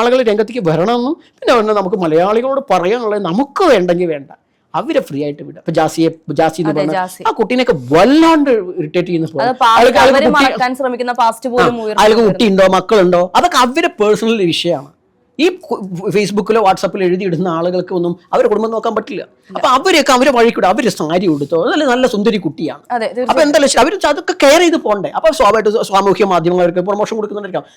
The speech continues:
Speaker 1: അതൊക്കെ അവരുടെ ജീവിതമാണ്. മറ്റവന്റെ ജീവിതത്തിൽ കൈ കടത്താൻ നമുക്കാരും ഇന്ത്യൻ ഭരണഘടന അതിനൊന്നും സ്വാതന്ത്ര്യം തന്നിട്ടില്ല. സോഷ്യൽ മാധ്യമങ്ങൾ അവനവന്റെ അഭിപ്രായം എഴുതാൻ വേണ്ടി ഒരുത്തളെ കുത്തി നോവിക്കുന്നത്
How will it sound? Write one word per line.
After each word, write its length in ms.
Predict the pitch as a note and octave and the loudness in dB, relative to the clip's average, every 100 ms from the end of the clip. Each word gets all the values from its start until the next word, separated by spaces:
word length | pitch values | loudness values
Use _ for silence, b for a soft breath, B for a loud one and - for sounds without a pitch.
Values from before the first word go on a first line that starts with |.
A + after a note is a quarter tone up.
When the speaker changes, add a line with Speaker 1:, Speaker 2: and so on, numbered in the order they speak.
| b D#3+ | b 0
Speaker 1:
അതൊക്കെ 320 | F3+ F#3 - D3+ | 2 0 -2 -4
അവരുടെ 340 | D3 D#3 D#3 B2+ | -4 -8 -6 -6
ജീവിതമാണ്. 440 | C3 B2+ B2 D2+ _ _ _ _ - G3 | -6 -8 -10 -18 _ _ _ _ -6 -4
മറ്റവന്റെ 500 | A3 - A#3 F#3+ D#3 | -2 0 0 0 -2
ജീവിതത്തിൽ 260 | D3+ C#3+ D3 C3 | -4 -6 -6 -4
കൈ 80 | C#3 | -4
കടത്താൻ 260 | D3 C3+ C#3+ | -4 -2 -2
നമുക്കാരും 460 | C3+ C#3+ D3 C3+ C#3 D#3 | -2 0 0 0 0 0
ഇന്ത്യൻ 220 | E3+ E3+ D#3+ | 0 0 0
ഭരണഘടന 320 | E3 E3 E3 | 0 0 0
അതിനൊന്നും 220 | D#3+ D#3+ C#3+ | 0 0 -2
സ്വാതന്ത്ര്യം 320 | C#3 D3 C#3 | -8 -8 -10
തന്നിട്ടില്ല. 340 | C3 B2+ _ _ _ _ _ - | -12 -18 _ _ _ _ _ -2
സോഷ്യൽ 280 | F#3+ G#3 A3 G3 | 2 4 2 2
മാധ്യമങ്ങൾ 340 | F3+ F3+ F3+ D#3+ | 2 2 2 2
അവനവന്റെ 360 | F3 F#3 G3+ G3+ B B | 0 0 0 0 B B
അഭിപ്രായം 500 | E3 E3+ F3+ G3 G#3 E3+ | 2 2 2 4 4 2
എഴുതാൻ 220 | D#3 D#3+ | 2 0
വേണ്ടി 160 | D#3 D#3 | 0 0
ഒരുത്തളെ 300 | E3 E3 E3+ D#3+ | 0 0 -2 -2
കുത്തി 260 | F#3 F3+ B3+ F3 | -6 -4 -2 -2
നോവിക്കുന്നത് 440 | D3+ C3 C#3+ | -2 -4 -6